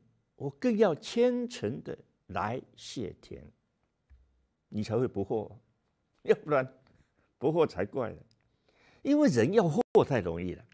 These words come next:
尤其现在各种资讯都有，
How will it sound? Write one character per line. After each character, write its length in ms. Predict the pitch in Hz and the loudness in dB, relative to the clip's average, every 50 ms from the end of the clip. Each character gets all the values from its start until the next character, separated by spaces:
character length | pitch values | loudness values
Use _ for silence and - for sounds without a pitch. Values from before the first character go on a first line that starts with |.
| _ _ _ _ _ _ _ _ | _ _ _ _ _ _ _ _
尤 180 | - 160 208 240 | 2 4 4 4
其 140 | - 208 196 | 4 2 0
现 240 | 185 - 208 180 156 | 0 2 0 0 0
在 160 | 156 123 - - _ _ _ - _ _ _ _ | -2 -6 -8 -10 _ _ _ -20 _ _ _ _
各 160 | - 302 285 | 0 0 0
种 340 | - - - - 147 135 135 - | 0 0 -2 -2 -2 -2 -4 -6
资 240 | - - 226 269 269 | -6 -2 0 0 0
讯 260 | 240 - - 254 175 156 - _ | 0 0 -2 -4 -4 -4 -4 _
都 160 | - 262 269 | 6 6 6
有， 200 | 220 135 120 101 | 6 6 2 -2